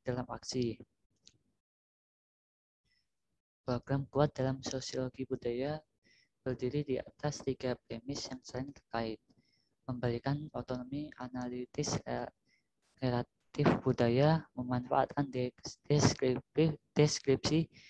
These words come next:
tebal untuk merekonstruksi teks budaya murni,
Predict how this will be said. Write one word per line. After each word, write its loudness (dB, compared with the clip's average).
tebal 2
untuk 0
merekonstruksi -2
teks 0
budaya 4
murni, -2